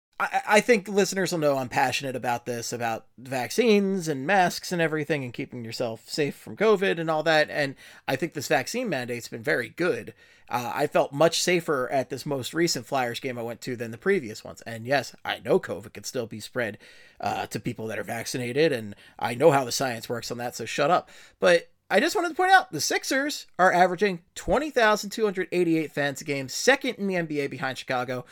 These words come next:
one hundred point seven percent capacity. The Flyers are averaging seventeen thousand two hundred thirty fans a game, thirteenth in the N H L, eighty-eight point two percent capacity. And it does look a lot emptier than that, that's for sure. But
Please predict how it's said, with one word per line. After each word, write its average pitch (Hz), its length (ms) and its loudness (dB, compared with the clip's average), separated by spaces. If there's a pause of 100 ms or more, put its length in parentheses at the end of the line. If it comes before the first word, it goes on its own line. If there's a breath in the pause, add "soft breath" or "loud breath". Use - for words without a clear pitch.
(240 soft breath)
one 135 140 -2
hundred 262 380 -2
point 233 280 0
seven 190 640 6 (400 soft breath)
percent 151 400 -2
capacity. 123 680 -4 (380 soft breath)
The - 80 -6
Flyers 233 380 6
are 190 80 6
averaging 175 340 4
seventeen 185 460 -4
thousand 165 320 -2
two 160 140 -4
hundred 143 240 -6
thirty 185 260 2
fans 160 260 0
a 156 40 -10
game, 151 280 -4
thirteenth - 540 -6
in 160 80 -6
the 151 100 -4
N 147 80 0
H 143 160 -4
L, 139 180 -2
eighty-eight 147 400 -4
point 143 220 -8
two 233 160 -6
percent 160 320 -6
capacity. 131 540 -4 (260 loud breath)
And 233 140 6
it 254 60 0
does 262 180 10
look 226 140 6
a 220 40 -2
lot 202 180 6
emptier 156 320 0
than 87 100 -14
that, 95 220 -10
that's 151 220 -2
for 156 100 -6
sure. 165 320 -4 (300 soft breath)
But - 180 -6